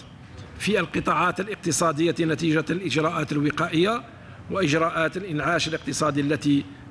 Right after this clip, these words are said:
تنفذها السلطات العمومية، كما أنها تأخذ بعين الاعتبار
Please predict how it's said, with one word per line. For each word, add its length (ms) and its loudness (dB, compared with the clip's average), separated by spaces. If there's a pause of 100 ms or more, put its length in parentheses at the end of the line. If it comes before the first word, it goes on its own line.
تنفذها 580 2
السلطات 600 0 (380)
العمومية، 540 2 (680)
كما 300 2
أنها 240 2
تأخذ 400 0
بعين 260 2
الاعتبار 640 0